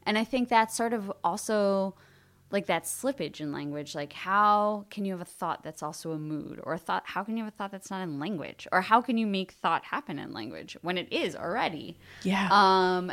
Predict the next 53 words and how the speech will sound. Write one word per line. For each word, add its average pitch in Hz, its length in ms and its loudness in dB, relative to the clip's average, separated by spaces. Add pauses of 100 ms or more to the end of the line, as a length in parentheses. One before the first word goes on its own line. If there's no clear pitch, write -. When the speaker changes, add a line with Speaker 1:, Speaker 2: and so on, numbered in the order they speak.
Speaker 1:
and 185 160 0
I'm 196 180 -2
really 208 180 -2
interested - 260 -6
in 143 80 -6
those - 200 -12
questions. - 640 -12 (560)
And 226 100 2
I 233 120 2
think 277 320 0
part 226 280 4
of, 214 200 0
for 202 180 -4
me, 247 300 4 (480)
I 160 80 2
mean, 196 280 -2 (200)
I 180 160 -2
think 277 240 -4
learning 208 500 -2
a 180 60 0
language 175 280 -4
is 139 120 -10
a - 60 -14
slog 147 600 0
for - 140 -12
everybody. 151 440 -10
Like, 170 140 -6
Speaker 2:
Mm. 196 120 4
Speaker 1:
there, 185 460 4 (100)
part 220 200 0
of 247 120 -2
the 208 120 0
reason 190 560 -4
I 160 80 -4
like 156 240 -4
learning 156 240 -4
other 147 220 -8
languages 156 320 -6
is 147 80 -16
'cause 147 240 -16
what 156 120 -2
it 143 80 -2
shows 156 280 -6
me 156 100 -4
about - 240 -8
English. - 500 -8
Speaker 2:
Mm-hmm. 202 480 4
Speaker 1:
And 180 140 4
I 175 140 2
can't 202 360 -2
help 190 280 -2
but, - 180 -8
like, - 240 -8